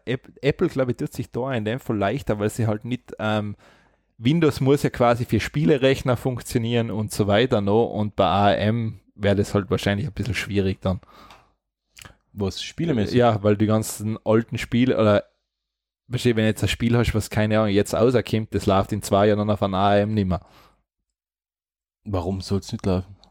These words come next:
Speaker 1: Es muss ja wieder speziell dafür optimieren, ne?
Speaker 2: Ja, ja,
Speaker 1: Ja.
Speaker 2: nein, das, das ist
Speaker 1: Ja.
Speaker 2: natürlich das Problem. Du mu-, äh, du,
Speaker 1: Ja.
Speaker 2: du musst es natürlich patchen, dass
Speaker 1: Ja.
Speaker 2: es auf, auf arm äh, arm-kompatibel
Speaker 1: Und wer wird
Speaker 2: ist,
Speaker 1: das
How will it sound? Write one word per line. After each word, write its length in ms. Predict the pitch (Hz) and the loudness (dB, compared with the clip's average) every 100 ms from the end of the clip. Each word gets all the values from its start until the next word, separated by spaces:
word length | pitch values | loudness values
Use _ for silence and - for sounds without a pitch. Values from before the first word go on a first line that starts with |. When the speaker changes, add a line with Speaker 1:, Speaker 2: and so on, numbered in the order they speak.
| _ | _
Speaker 1:
Es 200 | 92 85 | -10 -2
muss 120 | 98 | 0
ja 80 | 92 | 2
wieder 160 | 95 92 | 4 2
speziell 380 | - 90 98 95 | 0 0 0 0
dafür 280 | 92 95 | 0 2
optimieren, 460 | 95 - 92 98 98 | 0 0 2 2 2
ne? 120 | 92 | 4
Speaker 2:
Ja, 200 | 123 135 | 4 6
ja, 160 | 143 120 | 4 4
Speaker 1:
Ja. 60 | |
Speaker 2:
nein, 240 | 104 117 104 | 4 2 2
das, 140 | 123 123 | -2 0
das 160 | 139 | 0
ist 60 | 107 | 2
Speaker 1:
Ja. 60 | |
Speaker 2:
natürlich 240 | - 123 110 | 2 2 0
das 80 | - | -2
Problem. 340 | 113 104 92 | 0 2 2
Du 60 | 98 | 0
mu-, 180 | 107 | 0
äh, 220 | 92 101 95 | 0 0 2
du, 80 | |
Speaker 1:
Ja. 140 | 110 - | 2 0
Speaker 2:
du 140 | - | -2
musst 240 | 110 113 - | -2 -2 -4
es 60 | |
natürlich 340 | 107 92 98 - | -6 -4 -4 0
patchen, 320 | 98 - 104 | -2 0 -4
dass 140 | 92 | -2
Speaker 1:
Ja. 60 | 107 | -2
Speaker 2:
es 120 | 87 | -2
auf, 300 | 80 87 - | -6 -8 -8
auf 380 | - 87 85 - - | -8 -6 -8 -12 -6
arm 380 | 82 87 87 78 _ _ | -4 -2 -6 -12 _ _
äh, 60 | 90 | -8
arm-kompatibel 460 | 92 87 87 - 139 | -4 -4 -4 -2 -2
Speaker 1:
Und 120 | 98 | 2
wer 160 | 117 120 | 2 4
wird 120 | 113 | 2
Speaker 2:
ist, 80 | 101 | 2
Speaker 1:
das 120 | 104 | 0